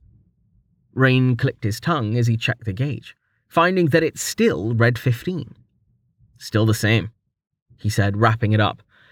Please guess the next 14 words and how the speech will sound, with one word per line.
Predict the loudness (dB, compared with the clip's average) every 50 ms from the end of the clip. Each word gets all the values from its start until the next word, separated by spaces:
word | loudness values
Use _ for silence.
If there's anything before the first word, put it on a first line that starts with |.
| _ _ _
and | 2 2 4 2 2 2
tucking | 2 2 2 2 0 -4 -4
it | -4
away. | -2 0 0 0 0 0 -6 -10 _ _ _ _ _ -20 _ _ _ _ _ _ _ _ _ _ -6
"Oh | -2 0 2 2 4
well," | 4 4 2 2 0 -2 -8 _ _ _ _ _ _ _ _ _
Amelia | 0 2 2 2 2 0 0 0 -2
shrugged. | 0 0 0 0 0 -2 -6 _ _ _ _ _ _ _ _ _ _ _
"Uh-oh, | 2 2 2 2 2 0 0 -2 -4 _ _ _ _ _ _ _ _ -4
looks | -4 -4 -4 -6 -6 -4 -2
like | 0 0 0 0 0
they | 0 0 0
saw | 0 -2 -2 0 2 2 2 2 2 2
us," | 0 -2 -4 -8 -14